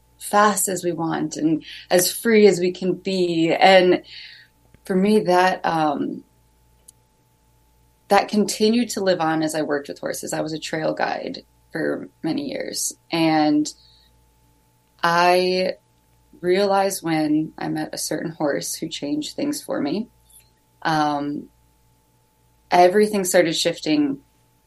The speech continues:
after that. And it was when I stopped riding and actually when I really stopped, quote unquote, working with them is when all of this other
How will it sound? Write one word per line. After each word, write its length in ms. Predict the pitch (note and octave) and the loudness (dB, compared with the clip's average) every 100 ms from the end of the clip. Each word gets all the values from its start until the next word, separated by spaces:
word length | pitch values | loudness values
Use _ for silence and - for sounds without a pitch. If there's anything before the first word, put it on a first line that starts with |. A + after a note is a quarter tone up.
| - | -4
after 320 | D#3 - D#3+ | -4 -4 -2
that. 320 | C#3+ A2 - - | 0 0 -2 -4
And 200 | D#3+ D#3 | 0 0
it 100 | - | 0
was 400 | E3 D#3 - - _ _ _ | -2 -2 -4 -8 _ _ _
when 300 | D#3 F3 F3 | 0 2 2
I 180 | E3 D#3+ | 2 0
stopped 680 | - - D#3 D#3 - - - _ _ | -2 -2 0 0 0 -8 -20 _ _
riding 840 | D3 D3+ D#3+ F3+ F3 - - - - _ _ _ _ | -4 -2 0 0 -2 -6 -8 -14 -18 _ _ _ _
and 160 | - - | -2 0
actually 540 | D#3+ F3+ - - F3 | 2 2 2 -2 0
when 160 | D#3 D#3 | 0 0
I 380 | D3 D3+ G#2+ - _ _ _ _ _ - | 0 -2 -4 -8 _ _ _ _ _ -12
really 440 | D#3 F3+ F#3+ F3+ | 2 4 4 2
stopped, 760 | - - D#3+ D#3 - - - - _ _ _ _ _ | 0 -4 2 2 2 -2 -8 -12 _ _ _ _ _
quote 240 | - F3 - | -6 -2 -2
unquote, 340 | D#3 D#3+ - | -4 -4 -2
working 540 | D3+ A3+ C4+ - D3+ | 4 4 4 0 0
with 260 | - - - | 0 -2 -4
them 460 | - - - G3+ - _ _ _ _ _ _ - | -4 -2 -4 -6 -10 _ _ _ _ _ _ 4
is 280 | F3+ F3+ D3 | 4 4 2
when 300 | E3+ E3 D#3 | 2 4 2
all 340 | - D#3 F#3 | 2 4 4
of 60 | E3 | 4
this 240 | E3+ - | 0 0
other 580 | E3+ E3+ F3 E3+ D3+ - | -2 4 4 6 2 -2